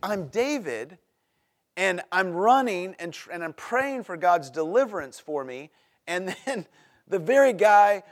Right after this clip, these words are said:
who I'm running from decides, you know, to relieve himself in the cave next to me, I'm thinking maybe this was <laughs> God's answer to prayer.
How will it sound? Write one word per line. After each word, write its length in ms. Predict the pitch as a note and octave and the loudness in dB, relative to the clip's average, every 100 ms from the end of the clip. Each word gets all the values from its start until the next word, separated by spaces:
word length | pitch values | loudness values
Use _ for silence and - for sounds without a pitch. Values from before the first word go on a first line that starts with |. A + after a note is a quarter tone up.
| _ | _
who 200 | A3 A#3 | 0 4
I'm 200 | G3+ F3+ | 4 2
running 340 | A3 C4+ C4+ | -2 -2 -4
from 460 | F#3 E3 D#3 D#3 E3 _ _ - | -8 -4 -2 -2 -8 _ _ -6
decides, 800 | G#3 - G#3+ G#3+ G#3+ G3+ D#3 _ _ - | -6 -6 -4 0 0 0 -6 _ _ -14
you 140 | G#3+ | -8
know, 340 | F#3 D#3+ E3 _ _ _ _ _ _ _ - | -4 -4 -4 _ _ _ _ _ _ _ -10
to 80 | F#3 | -10
relieve 580 | D3 F3+ E3+ G#3 C#4+ C4+ | -4 -2 -2 -2 -4 -6
himself 720 | F3 C3+ D#3+ C#3+ E3 - _ _ _ | -10 -8 -4 -2 -2 -6 _ _ _
in 140 | F#3+ F#3 | -10 -8
the 80 | - | -8
cave 380 | - A3 F#3 | -8 -6 -6
next 320 | E3+ A#3 - - | -6 -10 -10 -18
to 80 | D#3+ | -16
me, 300 | C#3 C3 D3 _ _ _ | -14 -16 -18 _ _ _
I'm 200 | G3+ E4+ | -8 -8
thinking 560 | D4 F3 D#3+ D#3 F#3 F3 | -8 -14 -14 -14 -18 -18
maybe 340 | C#3 G#3 D4+ A3+ | -12 -10 -10 -10
this 240 | C#3+ E3 | -12 -14
was 140 | D3+ B2+ | -14 -12
<laughs> 120 | - | -6
God's 240 | E3 D3+ | -6 -6
answer 300 | D3 C#3+ - | -12 -16 -18
to 80 | D#3 | -18
prayer. 380 | D#3 A#3 C4+ A2+ | -18 -16 -18 -20